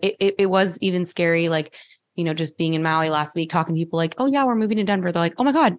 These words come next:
you, you bought a house? Like, when are you, when are you moving?" It's like,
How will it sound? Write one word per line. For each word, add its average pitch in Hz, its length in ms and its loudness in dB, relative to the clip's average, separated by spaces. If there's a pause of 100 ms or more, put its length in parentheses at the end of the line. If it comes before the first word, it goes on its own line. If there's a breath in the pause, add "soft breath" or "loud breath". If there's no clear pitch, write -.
you, - 140 -6
you 190 140 -2
bought 190 140 2
a 180 40 -2
house? 185 340 0
Like, 196 160 -2
when 190 140 0
are 190 60 0
you, 185 220 -4
when 202 120 -2
are 202 40 2
you 196 60 2
moving?" 185 320 0
It's - 160 -6
like, - 160 0